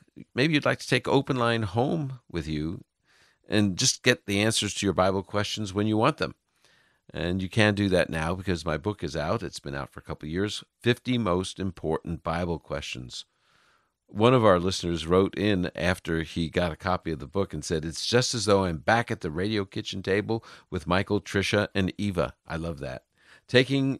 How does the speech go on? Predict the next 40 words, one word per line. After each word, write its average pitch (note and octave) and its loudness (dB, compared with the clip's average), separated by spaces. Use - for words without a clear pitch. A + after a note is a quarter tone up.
the G2+ 2
most G2+ 2
frequently C3+ -2
qu-, - -16
asked G#2+ 0
questions G2+ -2
and E2 -2
also G2 -4
some F2+ 0
of F2 0
the D#2+ -2
most D#2+ -4
significant, F2+ -4
I - -18
did A#3 -4
my F#2+ 2
best - -2
to - -12
try G#2 2
to F#2 0
give E2 -4
easy C#3 0
to B2+ -2
understand G2 -2
answers F2 -6
for - -4
everyone, D2+ -2
from C2+ -12
the C2+ -8
spiritual A#2+ -2
seeker E2+ -4
to F2+ 0
the E2 -6
mature E2 -4
Jesus D2 -8
follower. A#1+ -8
Follower. C2+ -2
Fifty D3 0
Most A2 0
Important F#2+ -4